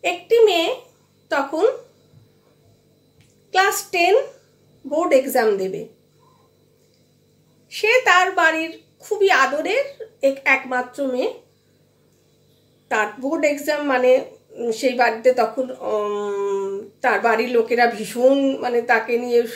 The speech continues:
<laughs> শশব্যস্ত যে এক্সাম, মানে, উম, টেস্ট হয়ে গেছে, টেস্টের পর তিনটে মাস হাতে আছে আর।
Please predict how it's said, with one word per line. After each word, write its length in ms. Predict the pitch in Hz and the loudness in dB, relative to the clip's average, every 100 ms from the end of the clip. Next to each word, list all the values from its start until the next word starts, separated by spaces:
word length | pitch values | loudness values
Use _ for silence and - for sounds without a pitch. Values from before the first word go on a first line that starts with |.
| - | 0
<laughs> 200 | 285 285 | 0 0
শশব্যস্ত 880 | 233 214 285 254 285 247 - - 269 - - _ _ _ _ _ | 0 2 0 0 2 2 0 0 0 -2 -20 _ _ _ _ _
যে 140 | 226 240 | -2 2
এক্সাম, 500 | 226 233 254 233 233 | 4 4 2 2 2
মানে, 260 | 220 226 | 4 6
উম, 840 | 220 220 226 214 226 220 226 214 220 - - | 4 0 -2 0 0 0 -4 -6 -10 -10 -2
টেস্ট 360 | 349 359 359 | 2 2 2
হয়ে 240 | 311 285 277 | 4 4 4
গেছে, 260 | 277 277 523 571 - _ _ _ | 0 -2 -4 -6 -18 _ _ _
টেস্টের 500 | 262 254 262 - 285 269 | 6 6 6 -6 -10 -6
পর 220 | 269 320 523 - _ - | -2 0 -2 -8 _ -8
তিনটে 400 | 311 302 294 262 | -4 -2 4 4
মাস 280 | 233 226 427 - | 4 -2 -2 -2
হাতে 320 | 233 240 226 | -2 2 2
আছে 300 | 185 - 196 | 2 -2 -8
আর। 140 | 165 | -8